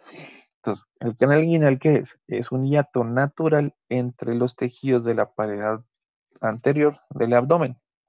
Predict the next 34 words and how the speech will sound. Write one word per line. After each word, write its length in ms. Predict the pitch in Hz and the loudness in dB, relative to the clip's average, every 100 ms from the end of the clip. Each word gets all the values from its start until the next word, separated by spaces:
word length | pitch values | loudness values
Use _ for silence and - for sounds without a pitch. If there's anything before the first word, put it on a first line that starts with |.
| - | -14
¿Listos? 480 | 113 113 - 180 - _ _ _ _ _ _ _ _ _ | -10 -6 -2 -4 -4 _ _ _ _ _ _ _ _ _
Se 160 | _ 151 | _ 0
forma 380 | 143 170 180 220 | 4 2 4 0
por 200 | - 131 | 0 2
las 100 | 120 | 2
diferentes 560 | 120 117 120 123 131 | 2 2 2 0 -4
capas 420 | - 151 - - - | 0 -2 0 -2 -2
que 180 | - - | -8 -8
están 260 | - 110 | -2 0
en 80 | 113 | 0
la 160 | 120 - | -2 2
pared 280 | 123 120 - _ _ _ _ _ - | 4 4 2 _ _ _ _ _ -14
de 280 | 117 120 123 | -2 2 4
la 120 | 160 | 2
ingle 400 | 196 151 156 175 _ _ _ _ _ | 0 0 -2 -4 _ _ _ _ _
y 240 | 180 196 _ | -8 -8 _
está 260 | - 127 120 | -8 -4 -2
mucho 300 | 123 123 - | -2 -2 0
más 200 | 123 131 | 0 2
desarrollado 640 | 135 135 147 139 131 123 120 | 0 0 0 2 4 4 4
en 60 | |
los 180 | 147 147 | 2 2
hombres, 360 | 156 123 127 - | 0 0 -4 -10
tal 220 | - 107 - | -8 -8 -4
cual 180 | 101 | -6
como 220 | - 117 117 | -4 -4 -2
lo 80 | |
acabo 240 | 113 - 113 | -2 2 2
de 80 | 117 | 2
decir, 260 | 131 143 _ _ | 0 -6 _ _
para 420 | 107 107 104 107 107 | -6 -4 -4 -6 -8
el 160 | - 110 | -10 -10
canal 360 | - 110 110 110 | -10 -6 -4 -4
espermático, 640 | 113 131 139 143 135 135 | -2 -2 0 0 -2 -10